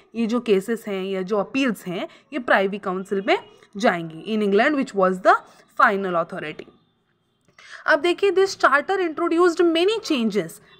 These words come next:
But this charter took away the independence of the mayor court। जैसे हमने कहा कि बहुत से चेंजेस कर दिए गए इस चार्टर में, लेकिन क्या हुआ, मेयर्स कोर्ट का कहीं ना कहीं जो इंडिपेंडेंस था, जो उनके हाथ में ऑटोनॉमी थी, वो कहीं ना कहीं वो खो चुके थे,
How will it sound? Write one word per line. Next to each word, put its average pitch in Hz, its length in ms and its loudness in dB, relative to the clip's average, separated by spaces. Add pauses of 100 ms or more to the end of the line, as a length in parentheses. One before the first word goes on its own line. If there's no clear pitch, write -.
But 277 160 6
this 240 240 0 (120)
charter 294 360 2
took 330 260 -6
away 262 260 4
the 262 140 -2
independence 202 520 0
of 202 120 2
the 202 140 0
mayor 175 220 0
court। 180 180 -2
जैसे 214 260 0
हमने 226 260 0
कहा 220 240 4 (340)
कि 349 240 2
बहुत 202 500 2
से 359 100 2
चेंजेस 320 380 -2
कर 349 200 2
दिए 320 220 -4
गए 269 120 -4
इस 247 220 -8
चार्टर 196 300 4
में, 170 180 -8 (320)
लेकिन 262 280 -2
क्या 254 200 -2
हुआ, 311 300 6
मेयर्स 311 440 0
कोर्ट 277 320 -8
का 285 120 -2
कहीं 277 320 -6
ना 277 100 0
कहीं 247 260 -2
जो 269 120 -2
इंडिपेंडेंस 226 840 0
था, 170 100 2
जो 196 160 -2
उनके 208 200 -2
हाथ 220 260 4
में 240 100 -4
ऑटोनॉमी 226 540 0
थी, 220 120 -6 (320)
वो 370 100 2
कहीं 330 280 2
ना 339 100 2
कहीं 339 200 0
वो 359 100 0
खो 294 280 4
चुके 196 380 -4
थे, 170 40 -10